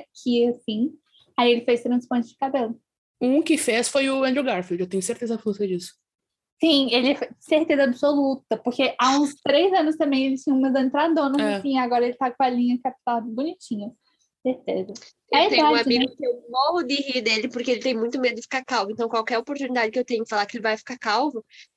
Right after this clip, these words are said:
Speaker 3: eu aproveito, né? E aí ele falou que ele tá sempre cuidando, que se, se der algum sinal que tá perdendo cabelo, ele já vai correr pra fazer um implante, alguma coisa assim. Que tem que fazer enquanto você tem cabelo. Depois
Speaker 1: Sim.
Speaker 3: que você perdeu, não dá mais pra fazer, porque você tem que tirar os próprios cabelos que você já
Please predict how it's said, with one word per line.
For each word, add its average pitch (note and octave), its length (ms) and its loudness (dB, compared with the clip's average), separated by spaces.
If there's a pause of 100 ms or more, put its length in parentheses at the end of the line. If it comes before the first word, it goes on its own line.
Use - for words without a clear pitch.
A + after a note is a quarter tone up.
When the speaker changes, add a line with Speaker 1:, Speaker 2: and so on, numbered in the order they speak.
(160)
Speaker 3:
eu A3 120 2
aproveito, A3+ 640 -2
né? G#3 240 -4 (560)
E A3+ 140 -2
aí A3+ 220 4
ele G#3 180 2
falou C#4+ 440 0
que - 160 -8
ele A#3 200 0
tá C4 160 0
sempre A#3 340 -4
cuidando, B3 500 0
que - 100 -10
se, C#4+ 320 -2
se C#4+ 180 -6
der A3+ 240 2
algum C#4+ 300 2
sinal E4+ 500 2
que - 120 -8
tá A#3+ 120 -2
perdendo B3 360 0
cabelo, G#3+ 400 0
ele C#4 120 0
já D#4 160 2
vai G#3 160 2
correr B3 280 0
pra C4+ 120 -6
fazer C4 220 -2
um B3 40 2
implante, A#3+ 520 -2
alguma G#3 200 -2
coisa A#3 160 -4
assim. B3+ 200 -2 (440)
Que B3+ 100 -2
tem B3+ 160 0
que C#4+ 60 -6
fazer D4 240 2
enquanto D4 340 0
você D#4+ 260 0
tem D#4 260 -2
cabelo. D#4 540 0 (260)
Depois C4+ 380 2
Speaker 1:
Sim. C4 100 4
Speaker 3:
que A#3+ 80 2
você E4 80 -2
perdeu, B3+ 300 0
não E4+ 200 -4
dá D4+ 240 2
mais C#4 220 2
pra B3 80 -14
fazer, A3 340 -6
porque A3+ 160 -12
você B3+ 120 -4
tem B3+ 140 2
que B3+ 60 -8
tirar B3 280 2
os D#4 100 -4
próprios C4 340 0
cabelos C4 440 0
que - 80 -14
você D4 260 -2
já D#4 160 2